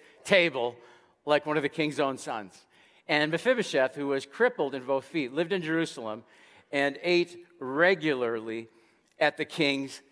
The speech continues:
table. From that moment on, he ate regularly at the king's table. And I know this may not seem like a Christmas story. There's no mention of the wise men or the shepherds. But you know what?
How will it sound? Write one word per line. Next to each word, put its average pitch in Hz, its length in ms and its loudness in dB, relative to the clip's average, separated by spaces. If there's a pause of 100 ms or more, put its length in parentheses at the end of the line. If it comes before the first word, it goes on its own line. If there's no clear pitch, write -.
table. 147 320 2
From 165 160 -6
that 220 180 6
moment 214 320 4
on, 120 380 4 (580)
he 196 200 0
ate 180 240 4
regularly 127 1120 2 (460)
at 151 200 2
the 156 60 -2
king's 139 720 0 (600)
table. 117 580 0 (280)
And 180 200 2
I 240 120 2
know 170 140 0
this 143 180 -4
may 139 80 -4
not 139 160 0
seem 143 180 -6
like 135 140 -4
a 127 80 -4
Christmas 143 340 -6
story. 139 340 -2
There's 139 160 -6
no 139 100 -6
mention 143 340 -4
of 139 60 -8
the 139 80 -4
wise 139 380 2
men 139 300 -4 (320)
or 147 140 0
the 139 100 0
shepherds. 151 420 0
But 165 120 -4
you 226 100 -4
know 226 120 0
what? 165 260 4